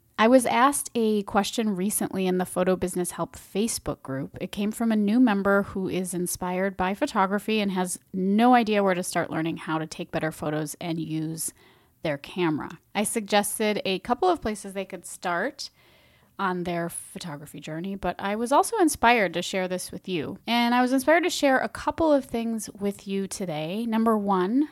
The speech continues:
I'd like this podcast to take a step in its own evolution and begin taking on questions from you.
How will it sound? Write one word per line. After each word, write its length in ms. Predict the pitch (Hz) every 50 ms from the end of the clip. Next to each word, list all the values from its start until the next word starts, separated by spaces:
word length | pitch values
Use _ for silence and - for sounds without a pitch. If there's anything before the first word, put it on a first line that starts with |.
| - - _ _ _ -
I'd 220 | - 233 254 247 -
like 200 | 294 320 - -
this 180 | 440 415 -
podcast 800 | - - 262 247 240 - 254 240 240 240 233 - - - - - _ _ _ _ _ _ _ _ _ _ -
to 240 | - - 240 233 226
take 240 | - 220 240 220 226
a 60 | 220
step 360 | - - - 202 202 - -
in 140 | - 190 190
its 200 | 190 175 - - - -
own 440 | 190 196 196 196 190 196 190 190 - -
evolution 840 | 175 185 180 185 175 170 170 175 170 - 190 175 175 175 175 175 - _ _
and 400 | - 180 175 175 175 170 170 170
begin 300 | - 190 - - 240 269
taking 340 | 269 - 254 254 254 247 240
on 100 | 226 220
questions 560 | 214 - - 190 185 - - 185 180 180 175
from 300 | - - - 202 190 185
you. 460 | 202 220 254 330 392 285 160 - -